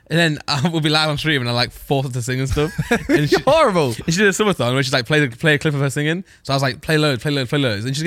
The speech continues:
Speaker 1: she's like, "Oh, but it's easy for you 'cause you do music and shows and stuff." And I'm saying, "That's not why I pushed you." It's just like, I'll know that when you do it, you'll enjoy it afterwards. Like, it's not 'cause
Speaker 2: But
Speaker 1: it's
Speaker 2: some people don't.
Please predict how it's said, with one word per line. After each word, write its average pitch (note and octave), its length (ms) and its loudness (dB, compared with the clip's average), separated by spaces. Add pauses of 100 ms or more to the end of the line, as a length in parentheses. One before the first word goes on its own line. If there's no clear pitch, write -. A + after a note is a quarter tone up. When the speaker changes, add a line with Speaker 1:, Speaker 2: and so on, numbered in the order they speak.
(120)
Speaker 1:
she's D#3+ 120 -6
like, E3 140 2
"Oh, D#3+ 160 2
but C#3 80 -6
it's C3+ 100 -8
easy F#3 200 0
for C3+ 100 -2
you G#2+ 180 -2
'cause A#2 140 -4
you C3+ 100 2
do B2+ 140 -2
music C3 300 -2
and G#2+ 100 -6
shows E3+ 180 -4
and A#2+ 80 -6
stuff." - 240 -12 (280)
And F3 80 -4
I'm F#3 40 -4
saying, F3+ 140 -4
"That's F3+ 100 -4
not G3+ 160 2
why F3 260 4
I D3+ 80 4
pushed F3 280 -2
you." G#2 260 -4 (220)
It's C3 80 -10
just D3+ 140 -6
like, D3+ 180 0
I'll D3 140 2
know D#3+ 260 4
that A#2+ 160 -2
when C#3 160 0
you D#3 140 2
do C#3+ 160 0
it, G#2 140 -6
you'll A#2+ 260 -6
enjoy C3 220 -2
it B2+ 40 0
afterwards. - 460 -10 (420)
Like, C#3 220 -2
it's D#3 100 0
not G#3+ 120 2
'cause F#3 80 2
Speaker 2:
But - 20 4
Speaker 1:
it's F3+ 100 2
Speaker 2:
some B3 100 2
people A3+ 200 2
don't. G#3+ 260 0